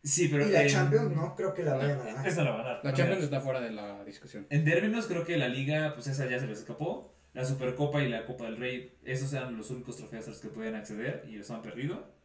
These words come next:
Speaker 1: Y si la Champions ni se habla, porque para mí nunca es. Creo que hay diez equipos mejores que el Barça para ganarla.
Speaker 3: No, es que todos. No hay uno, yo
Speaker 2: El
Speaker 3: creo.
Speaker 2: Napoli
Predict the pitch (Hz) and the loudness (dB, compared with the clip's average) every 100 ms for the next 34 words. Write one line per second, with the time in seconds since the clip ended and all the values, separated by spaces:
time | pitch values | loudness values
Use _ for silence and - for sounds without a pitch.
0 | _ _ _ _ _ _ - 139 139 - | _ _ _ _ _ _ -2 2 4 4
1 | 156 156 147 131 120 113 107 104 - 113 | 0 2 2 0 -2 -6 -8 -14 -16 -14
2 | 123 120 127 131 123 113 110 113 - - | -10 -8 -8 -6 -4 -4 -4 -8 -14 -18
3 | 147 - _ _ _ _ _ - 175 208 | -20 -20 _ _ _ _ _ -6 0 2
4 | 156 151 190 151 151 147 127 131 - 104 | 4 4 2 -2 -2 -4 -4 -6 -10 -12
5 | - - - - 78 - - 185 160 - | -14 -16 -16 -16 -16 -18 -8 -4 -2 -2
6 | 147 151 160 170 120 - - - 147 160 | -2 0 4 4 2 -4 -12 0 2 2
7 | 175 180 185 190 - - _ _ _ _ | 0 0 0 -2 -6 -16 _ _ _ _
8 | 147 143 131 151 147 185 | 2 2 4 6 6 6